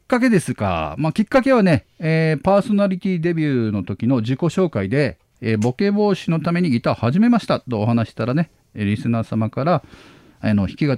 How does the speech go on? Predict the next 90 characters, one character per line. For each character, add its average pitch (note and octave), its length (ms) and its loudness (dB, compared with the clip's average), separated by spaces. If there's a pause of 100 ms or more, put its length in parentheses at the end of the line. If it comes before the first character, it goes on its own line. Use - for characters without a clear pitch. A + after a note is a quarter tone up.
り A2+ 120 2
の G2 180 -2
リ G#2 100 -2
ク A2+ 120 -4
エ A2 60 -2
ス - 40 -6
ト - 80 -4
で - 120 -4
き A2+ 100 -2
ま C3 120 2
す - 80 -10
か」 F#3 140 -2 (180)
と - 220 -14
お G2 120 -6
便 A2 180 0
り E2 80 -4
が D#2 60 -4
来 - 100 -14
た F#2+ 60 0
の F#2 80 0
が D3 120 2
き - 140 -14
っ - 20 -20
か D#2 140 -6
け D2+ 80 -6
で D#2+ 80 -6
す - 100 -14
か F2+ 80 -8
ね。 D#3+ 220 2 (580)
ま F#3 80 0
あ、 - 20 2
そ B3 120 0
れ C4+ 120 2
以 B3 40 2
来 G#3+ 180 2
ね、 F#3 220 2 (100)
え A2+ 600 -2 (240)
ー、 - 40 -20
七、 - 180 -4
八 D3+ 220 0
曲 G#2+ 380 -6
弾 A#2 140 -16
い A#2+ 60 -4
て A#2+ 80 -4
る F2+ 100 0
ん E2 40 0
で D#2 60 -4
す - 100 -20
け - 80 -10
ど、 B2+ 220 -2 (640)
ま G3+ 160 2
あ、 - 20 2
あ F3+ 60 0
の、 F3 160 0
番 F#3+ 160 2
組 G#3 160 2
の G#3+ 120 2
中 G#3 280 0
で C#3+ 80 0
も G#2 120 2
で F2 100 -4
す G2+ 120 -8
ね、 F#2+ 200 -2
え G#2 200 -2
ー、 G2 40 -2
ゲ A#2 120 -2
ス - 140 -8
ト A#2 80 -6
の G2 80 -2
趣 F#2 180 -4
味 F3 180 0 (200)
の G2+ 260 -4
話 G#2+ 120 -4
題 G2+ 160 -2
と C#2+ 120 -10
か - 220 -10 (320)
交 A2 260 -2
え F2 60 -4
て E2+ 160 -8
番 A2 180 -2
組 A2 180 0
構 A2 200 -4
成 - 140 -6
に F2+ 100 -2
し - 60 -20
た A2+ 100 -6
ら - 80 -6
で - 100 -14
す - 140 -10
ね、 - 100 -4